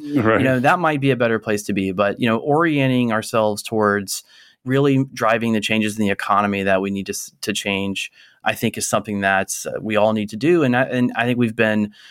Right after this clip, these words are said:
Speaker 2: somewhat surprised, uh, at what we've seen as we've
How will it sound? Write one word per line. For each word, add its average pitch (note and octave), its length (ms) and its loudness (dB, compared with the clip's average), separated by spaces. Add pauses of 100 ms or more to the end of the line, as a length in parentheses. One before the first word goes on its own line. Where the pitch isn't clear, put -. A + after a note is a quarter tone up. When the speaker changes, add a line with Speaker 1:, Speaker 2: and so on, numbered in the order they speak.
(260)
Speaker 2:
somewhat B2+ 400 0
surprised, A#2 600 0
uh, G#2+ 300 2
at A2+ 100 -2
what A#2 160 4
we've G#2+ 140 0
seen A#2 300 2
as G#2 120 0
we've G#2 280 0